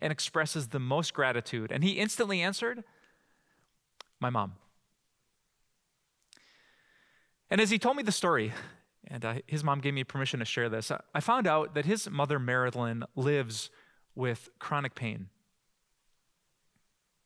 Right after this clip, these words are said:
In fact, just after Pastor Michael told me this, I saw Marilyn with her walker coming into church. She one time said, "Th-, this is not how I envisioned my retirement."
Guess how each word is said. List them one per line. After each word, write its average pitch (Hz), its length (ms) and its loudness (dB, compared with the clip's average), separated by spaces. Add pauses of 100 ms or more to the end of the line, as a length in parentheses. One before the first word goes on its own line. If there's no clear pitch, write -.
(460)
In 151 160 -6
fact, 131 200 -2 (400)
just - 160 -6
after 127 200 -2
Pastor 120 300 -2
Michael 123 240 -2
told 139 160 -2
me 127 80 0
this, 113 140 -4
I - 200 -6
saw 143 280 2
Marilyn 120 400 0
with 120 140 -2
her 120 120 -2
walker 110 440 0
coming 117 280 -4
into 110 180 -6
church. - 460 -12 (2250)
She - 160 2
one 185 140 4
time 160 180 2
said, 151 400 0 (680)
"Th-, - 180 -12
this 196 240 -4
is 220 100 -8
not 190 240 2
how 180 180 4
I 151 120 4
envisioned 135 580 0
my 120 120 2
retirement." 104 680 -4